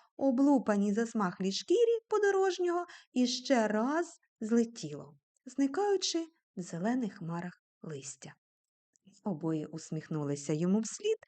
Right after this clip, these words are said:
хоча кожен думав цієї миті про своє.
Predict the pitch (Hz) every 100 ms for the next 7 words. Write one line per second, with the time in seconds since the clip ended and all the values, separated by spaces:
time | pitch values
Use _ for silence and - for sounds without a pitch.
0 | - - - - - _ 196 185 - 160
1 | 165 160 190 285 294 330 339 339 - 320
2 | 330 320 320 - 320 - 156 - 196 180
3 | 165 147